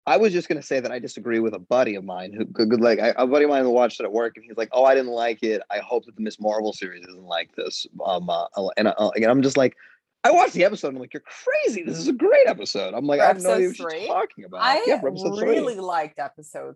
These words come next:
Speaker 2: three. And I understand, like, I immediately watched it and knew there was gonna be a big group of people who weren't gonna be fans. And of course,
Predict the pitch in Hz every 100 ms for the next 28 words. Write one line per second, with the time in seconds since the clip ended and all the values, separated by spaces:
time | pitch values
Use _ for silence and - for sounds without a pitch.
0 | _ - 117 - 50 - - - - 240
1 | 269 247 - 240 254 294 269 - 185 175
2 | 170 170 160 160 170 175 175 165 170 170
3 | 185 165 156 143 - _ _ - 170 165
4 | 180 - - 240 269 254 _ - 190 190
5 | 175 175 175 175 175 190 185 175 156 151
6 | 147 156 156 151 147 156 147 143 147 -
7 | 151 147 135 - 147 147 151 156 151 151
8 | 147 139 151 208 - - 175 165 160 160
9 | _ _ _ _ - 180 - 165